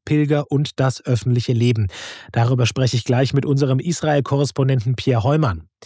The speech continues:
Konservativ sein, das bedeutet für viele auch, Heiligabend in den Gottesdienst gehen. Vielleicht nur einmal im Jahr, aber bewusst. Aber Konservatismus erschöpft sich nicht im Glauben oder im Kirchgang.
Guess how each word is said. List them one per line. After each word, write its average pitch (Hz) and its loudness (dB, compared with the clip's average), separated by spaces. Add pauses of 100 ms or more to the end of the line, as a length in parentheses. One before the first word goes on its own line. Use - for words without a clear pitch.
(600)
Konservativ 214 0
sein, 196 2
das 175 -2
bedeutet 156 0
für 143 0
viele 147 0
auch, 156 0 (420)
Heiligabend 151 0
in 139 -2
den 165 0
Gottesdienst 135 -2
gehen. 101 -2
Vielleicht 175 0
nur 185 2
einmal 165 2
im 143 0
Jahr, 156 2
aber 143 0
bewusst. 190 -2 (400)
Aber 196 2
Konservatismus 240 0
erschöpft - -4
sich 190 -2
nicht 190 -2
im 156 0
Glauben 151 2
oder 156 -2
im 139 -4
Kirchgang. 190 -2